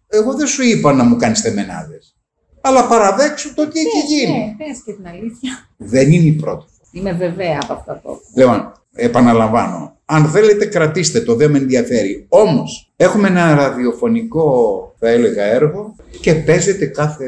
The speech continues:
Speaker 1: Σάββατο. Πρωταγωνιστής εγώ. Δεν θυμάμαι τον τίτλο. Έχω πει στον παραγωγό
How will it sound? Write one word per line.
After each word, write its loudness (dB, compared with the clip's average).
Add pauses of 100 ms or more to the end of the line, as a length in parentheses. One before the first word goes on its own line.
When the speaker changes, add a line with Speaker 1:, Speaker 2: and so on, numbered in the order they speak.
(680)
Speaker 1:
Σάββατο. -6
Πρωταγωνιστής 0
εγώ. -4
Δεν 0
θυμάμαι 2
τον -6
τίτλο. -14 (100)
Έχω 0
πει -4
στον -2
παραγωγό -8